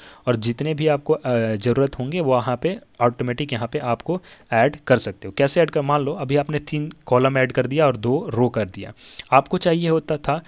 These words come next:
कि मान लो मैं अगर बात करूँ कि यहाँ पे मैं अगर देता हूँ, अ, एप्लीकेशन नेम, ऐप नेम, ठीक है, मैं कि यहाँ पे ऐप नेम डालूँगा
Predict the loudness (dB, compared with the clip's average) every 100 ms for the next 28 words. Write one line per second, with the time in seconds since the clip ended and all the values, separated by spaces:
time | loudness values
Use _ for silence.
0 | -18 -10 -4 0 0 0 0 -2 -2 0
1 | 2 0 -2 -4 -8 -14 -6 -4 -4 -4
2 | -2 -2 -2 -4 -2 -4 -4 -4 -4 -6
3 | -10 -16 -20 -14 -6 -4 -4 -8 -16 -20
4 | _ _ -20 -20 -20 -20 _ _ _ _
5 | _ -20 -14 0 0 0 -4 -4 -4 -6
6 | -8 -12 -18 _ _ _ -18 -8 -8 -6
7 | -8 -8 -10 -16 _ _ -20 -20 -20 _
8 | _ _ _ _ _ _ -4 -2 -2 -2
9 | -4 -4 -8 -6 -6 -2 -2 -2 -4 0
10 | 2 2 -4 -8